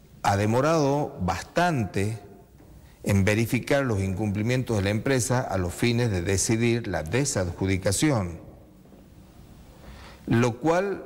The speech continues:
me hace suponer de que Omega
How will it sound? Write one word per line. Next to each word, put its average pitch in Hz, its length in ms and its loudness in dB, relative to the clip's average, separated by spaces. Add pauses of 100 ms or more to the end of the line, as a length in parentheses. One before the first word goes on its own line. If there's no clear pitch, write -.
(160)
me 110 300 0
hace 139 180 -2
suponer 143 600 0
de 104 180 0
que 120 400 0
Omega 117 580 2